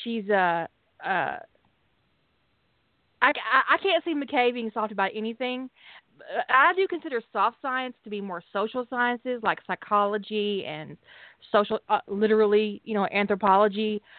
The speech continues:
um, and that kind of thing. So I wouldn't consider a, a biologist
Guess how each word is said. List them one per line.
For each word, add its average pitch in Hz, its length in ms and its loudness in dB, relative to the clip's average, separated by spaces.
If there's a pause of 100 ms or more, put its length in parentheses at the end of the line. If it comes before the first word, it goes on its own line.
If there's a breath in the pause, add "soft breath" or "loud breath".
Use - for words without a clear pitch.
(220 loud breath)
um, 185 540 2 (600)
and 185 260 -8 (260)
that 208 220 0
kind 226 240 -2
of 220 60 -20
thing. 233 300 -6 (200)
So 202 340 0
I 240 140 6
wouldn't 277 300 -4
consider 226 520 -4
a, 170 420 -4
a 190 60 -4
biologist 214 800 0